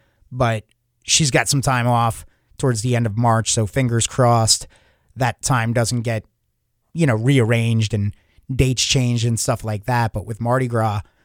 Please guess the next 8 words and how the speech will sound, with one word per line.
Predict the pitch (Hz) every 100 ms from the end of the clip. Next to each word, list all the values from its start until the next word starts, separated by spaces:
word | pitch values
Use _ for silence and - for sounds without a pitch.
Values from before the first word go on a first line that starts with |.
| _ _ _ _ -
uh, | 107 -
you | 147 135
know, | 110 101
I | 117
figured | - 123 110 104
that's | 117 113 131
a |
perfect | - 127 110 113 - -